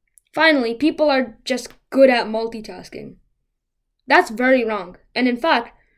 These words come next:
the brain can only work on one thing at a time, and it's mentally impossible for the brain to multitask. When people think they're multitasking, they're really just switching between things really fast. That's all the neural myths I have for today.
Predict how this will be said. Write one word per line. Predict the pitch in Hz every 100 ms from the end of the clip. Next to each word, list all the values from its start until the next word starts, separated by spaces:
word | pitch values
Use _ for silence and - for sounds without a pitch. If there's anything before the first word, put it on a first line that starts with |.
| _
the | -
brain | 226 339 403
can | 359
only | 330 320
work | 277 285
on | 247 220
one | 247 277
thing | 277 262
at |
a | 233
time, | 233 233 185 - _ _
and | -
it's | 254
mentally | 247 262 330 392 370
impossible | 330 262 262 254 240
for | - 226
the |
brain | 220 233 233
to | 226
multitask. | 214 226 226 208 - - - _ _ _ _ _
When | - 277
people | 392 427 359
think | - 285 349
they're | 320
multitasking, | 262 254 269 262 233 196 220 208 - _ _
they're | 285
really | 277 339 349
just | 285
switching | - 277 285
between | 247 240 247
things | 233 233
really | 202 233 233
fast. | 220 190 - - _ _ _ _ _ _ _ _ _ _ _ _ _ _ _
That's | 262 381
all | 381
the | 349
neural | 320 302
myths | 277 247
I |
have | 240 254
for | 233
today. | 233 233 208 175